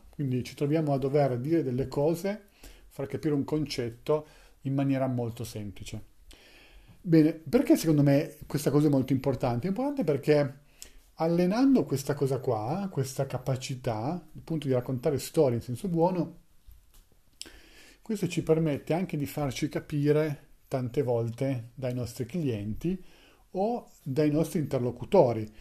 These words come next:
Quindi il cliente può essere, il cliente quando cerchiamo di vendergli un prodotto o un servizio, o quando gli raccontiamo i benefici di un prodotto o un servizio,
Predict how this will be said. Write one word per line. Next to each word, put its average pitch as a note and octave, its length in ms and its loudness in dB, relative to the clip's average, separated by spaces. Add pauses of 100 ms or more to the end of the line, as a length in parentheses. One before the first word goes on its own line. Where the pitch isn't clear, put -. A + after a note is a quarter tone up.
(200)
Quindi C#3 240 0
il B2+ 120 -2
cliente E3+ 460 2
può C#3 140 -2
essere, C3+ 540 0 (520)
il D3 160 -6
cliente E3+ 420 -2
quando C3 200 0
cerchiamo C#3 560 -2
di B2 420 0 (240)
vendergli C#3+ 480 0
un C3 80 0
prodotto B2+ 300 -2
o B2+ 40 -2
un A#2 60 -4
servizio, A2 720 -2 (920)
o F3+ 260 2
quando C#3+ 280 -2
gli B2+ 100 2
raccontiamo C#3 560 0
i C3+ 60 2
benefici B2+ 720 0
di A#2+ 100 -4
un A2+ 100 -2
prodotto C3 320 -2
o - 40 -8
un G#2+ 60 -8
servizio, B2+ 640 -6